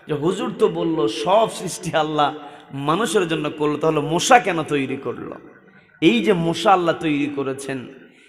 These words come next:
এই মশা মারার জন্য কয়েল আছে না নাই?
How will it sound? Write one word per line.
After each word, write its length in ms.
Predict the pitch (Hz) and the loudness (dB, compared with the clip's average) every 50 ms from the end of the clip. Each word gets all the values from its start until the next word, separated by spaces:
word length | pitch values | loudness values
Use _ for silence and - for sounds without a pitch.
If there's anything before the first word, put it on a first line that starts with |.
| _ _ _ _ | _ _ _ _
এই 160 | 151 147 151 147 | 0 2 2 2
মশা 520 | 147 151 156 160 - - 202 208 202 196 | 2 0 0 0 0 2 4 4 4 4
মারার 400 | 180 170 170 165 165 160 156 147 | 4 4 4 4 4 2 2 0
জন্য 180 | 156 160 160 151 156 - | -2 -4 -4 -4 -2 2
কয়েল 260 | 160 160 165 170 175 165 | 4 4 6 6 4 4
আছে 240 | 156 - - 156 | 2 2 -2 -4
না 100 | 143 123 | -4 -4
নাই? 240 | 110 104 85 73 73 | -4 -4 -6 -6 -8